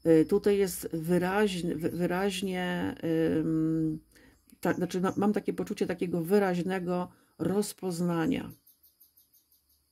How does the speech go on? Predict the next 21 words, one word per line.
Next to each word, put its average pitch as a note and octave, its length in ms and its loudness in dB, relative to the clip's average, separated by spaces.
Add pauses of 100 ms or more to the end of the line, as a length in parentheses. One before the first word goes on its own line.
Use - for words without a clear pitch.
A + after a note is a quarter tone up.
(640)
jeśli E3 200 -4
chodzi D#3+ 320 2
o D#3+ 140 -2
uczucia - 560 -6 (100)
drugiej D#3+ 320 -2
osoby. D#3 460 -8 (1700)
No, F#3 400 0 (360)
drogie F3 420 -2
ryby, E3 400 0 (180)
piękny G3 680 -4
dla D#3+ 260 -2
was - 400 -10 (280)
czas. - 640 -8 (140)
Wszystkiego, E3+ 680 -4 (120)
wszystkiego D#3+ 680 -2 (460)
dobrego. D#3+ 680 2 (160)
Niech D#3+ 160 -8
to - 140 -8
będzie D#3 360 -2
dla D#3 180 -2
was D3+ 360 -8